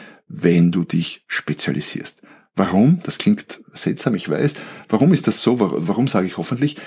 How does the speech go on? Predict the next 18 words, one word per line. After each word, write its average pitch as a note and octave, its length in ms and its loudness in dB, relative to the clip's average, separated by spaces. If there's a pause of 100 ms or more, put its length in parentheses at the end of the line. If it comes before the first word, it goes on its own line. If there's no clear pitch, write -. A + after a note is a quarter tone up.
(200)
Weil G#2 160 2
wenn A#2 100 4
es A#2 160 0
nicht C#3+ 320 2
so G#2 280 2
wäre, G2 440 4 (380)
dann G2+ 340 4
wäre E2+ 400 0
es - 160 -2
keine F#2 280 -2
gute - 260 -6
Spezialisierung. A2 720 0 (260)
Dann - 260 2
wärst F2+ 320 0
du C#3 60 2
in G#2+ 160 0
der F2 80 0
Spezialisierung A#2+ 800 0